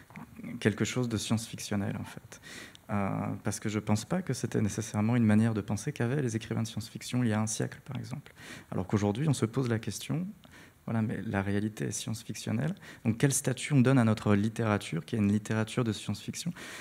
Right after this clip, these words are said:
Parce qu'en fait, moi, je trouve que quand, en, en lisant des récits de science-fiction, il y a quand même très peu de récits de science-fiction dans lesquels il existe la science-fiction, dans les, dans les, euh, dans les mondes fictionnels de science-fiction. C'est-à-dire que, euh,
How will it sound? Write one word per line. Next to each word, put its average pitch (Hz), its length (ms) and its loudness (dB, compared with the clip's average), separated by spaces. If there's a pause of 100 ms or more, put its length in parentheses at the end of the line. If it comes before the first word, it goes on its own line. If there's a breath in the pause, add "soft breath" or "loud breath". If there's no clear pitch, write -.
(120)
Parce - 160 4
qu'en 139 100 4
fait, 180 220 4
moi, 165 140 8
je 139 100 4
trouve 170 380 0
que 147 100 2
quand, 147 260 -2
en, 117 280 4
en 117 160 4
lisant 123 280 4
des 120 80 4
récits 107 220 0
de 117 60 -6
science-fiction, 107 480 -6
il - 20 4
y 85 40 4
a - 20 -2
quand 117 100 2
même 110 160 6
très - 240 2
peu 160 180 2
de 131 60 4
récits 120 240 4
de 131 80 -6
science-fiction 120 640 0 (540 loud breath)
dans 135 180 8
lesquels 143 640 4
il 123 160 6
existe 120 380 4
la 117 100 6
science-fiction, - 560 -4 (640)
dans 113 160 8
les, 101 160 6
dans 107 160 4
les, 98 140 4
euh, 98 100 -2 (580 loud breath)
dans 107 80 6
les 107 80 12
mondes 131 180 12
fictionnels 120 540 2
de 113 80 2
science-fiction. - 560 -8
C'est-à-dire 117 400 -8
que, 120 180 -6 (640 loud breath)
euh, 98 720 -2